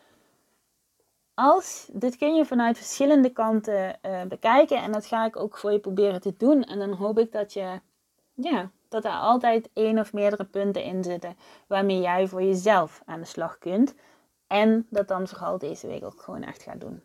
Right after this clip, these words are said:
En dan niet alleen naar luisteren en denkt, "Het is super interessant hoor." Terwijl ik mijn tanden sta te poetsen, <laughs> dat ik naar jou zit te luisteren. Maar dat je er ook echt iets mee gaat doen.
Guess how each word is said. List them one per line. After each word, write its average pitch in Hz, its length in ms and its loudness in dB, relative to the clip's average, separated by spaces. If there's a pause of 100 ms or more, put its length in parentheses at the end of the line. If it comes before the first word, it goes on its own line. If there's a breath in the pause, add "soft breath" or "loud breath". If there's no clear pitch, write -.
(120)
En 196 100 -12
dan 190 120 -2
niet 196 160 2
alleen 190 220 0
naar 185 120 -4
luisteren 180 460 -6
en 180 60 -8
denkt, 175 200 -8
"Het - 180 -16
is 180 260 -8
super 185 200 -12
interessant 202 440 -8
hoor." 247 220 -4 (180)
Terwijl 185 240 -4
ik 180 80 -8
mijn 185 140 -6
tanden 190 260 -4
sta 180 180 -10
te - 100 -18
poetsen, 202 340 -8
<laughs> 202 40 -4
dat 202 100 -6
ik 226 80 -8
naar 196 120 -4
jou 196 220 -2
zit 196 140 -6
te 190 60 -10
luisteren. 190 540 -6 (600 loud breath)
Maar 240 160 2
dat 285 140 4
je 269 80 -4
er 226 100 -2
ook 214 120 -8
echt - 220 -10
iets 226 160 -10
mee 190 140 -6
gaat 180 200 -12
doen. 175 220 2